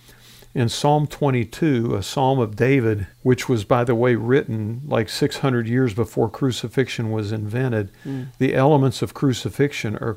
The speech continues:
Speaker 1: clearly described. "They pierce my hands and feet," David says. And so much of that, starting with, "My God, my God, why have you forsaken me?"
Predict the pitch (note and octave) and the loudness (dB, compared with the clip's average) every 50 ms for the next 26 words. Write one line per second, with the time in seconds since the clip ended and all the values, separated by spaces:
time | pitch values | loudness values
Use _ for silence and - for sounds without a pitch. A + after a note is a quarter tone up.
0 | - - - - - C#3+ C#3 C#3+ D3+ C#3 B2+ A#2+ A2+ G#2+ G#2+ F#2 _ - B2 G#2+ | -8 -16 -18 -2 0 2 2 2 2 2 2 2 2 0 -4 -6 _ -2 -2 -2
1 | - - - - C3 B2+ B2+ C3 B2+ A2 A2 A2 G#2+ - - - - - - - | -2 -4 -4 0 2 2 2 2 0 -2 -2 -4 -6 -8 -16 -20 -20 -20 -20 -20
2 | - - - - - - _ - D3+ C#3 C3+ B2+ A#2 - _ - - D3+ D3 D3 | -20 -20 -20 -20 -20 -20 _ -14 -4 0 2 2 2 0 _ -2 2 4 4 4
3 | B2 - - - C3+ B2 A#2+ A2+ G2 - - C#3+ C3+ C3 C3 B2+ B2 G#2+ - - | 4 0 0 2 2 2 2 2 0 0 2 2 2 4 2 2 0 0 -2 -2
4 | F3 B2 A#2 A2+ A#2 G#2+ - - - - D3+ D3 - - - - - _ _ _ | 0 0 0 0 0 -4 -6 -6 0 2 2 2 2 -2 -12 -20 -20 _ _ _
5 | _ _ _ - - - - - - _ G#3 E3+ - A#2+ B2+ A#2+ A2 A2+ G#2+ - | _ _ _ -20 -20 -20 -20 -20 -20 _ -14 -4 0 2 2 2 2 0 -6 -6
6 | - - - B2+ A#2 A2+ A#2 A2+ A2 - - - - - C3 A#2+ A2+ A2+ A2 G#2+ | -6 -4 -2 0 0 0 -2 -4 -6 -8 -12 -12 -8 -4 -2 -2 0 0 -2 -4
7 | - _ - - - _ _ - - - C#3 C3 C3+ C3+ D#3 D3+ - C#3+ B2 G2+ | -6 _ -18 -20 -20 _ _ -4 2 4 4 4 6 4 2 2 2 0 0 2
8 | A#2 A#2 A2 A2+ - - - - - - - C3+ B2+ C#3+ D3+ C#3+ B2 A#2+ A#2 A2+ | 2 2 2 0 -2 -4 -6 -12 -14 0 2 2 4 4 2 0 0 0 -2 -2
9 | G2+ - A#2 A2+ A#2 A2+ B2 C3+ A2+ B2 B2+ A#2 A#2 A#2 A#2 A2 A2+ A2+ A2 A2 | -2 -2 -2 -2 -2 0 -2 -2 0 0 -2 -2 -2 -4 -4 -2 -2 -2 -2 -2
10 | A2 G2+ A2 A#2+ A#2 A#2 A#2 A#2+ A#2 G#2+ - - G2 - - C3 D3 C#3+ - A2 | -4 -4 -4 -4 -4 -2 -4 -4 -6 -6 -8 -12 -8 -4 -2 -2 -2 -2 -4 -6
11 | G#2 G#2 A2 G2+ | -4 -4 -6 -6